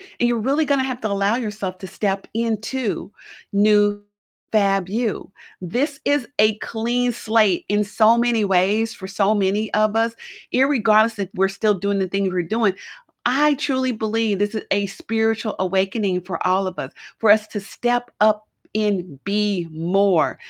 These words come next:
of who we're here to be, to step up and step into more of your fabulousness,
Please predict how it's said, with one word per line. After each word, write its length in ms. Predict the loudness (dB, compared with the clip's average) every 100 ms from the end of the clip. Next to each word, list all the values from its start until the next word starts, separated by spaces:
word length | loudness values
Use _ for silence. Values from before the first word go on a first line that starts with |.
| -14 -8
of 100 | -8
who 280 | -2 0 0
we're 200 | 0 -2
here 220 | 0 -2
to 60 | -2
be, 220 | -4 -4
to 80 | -6
step 400 | -8 -4 -4 0
up 180 | -2 -2 -4
and 120 | -6
step 360 | -2 -2 -2
into 260 | -2 -2 2
more 280 | 2 4 4
of 140 | 4
your 260 | 2 2 2
fabulousness, 720 | 2 2 2 0 -2 -2 -4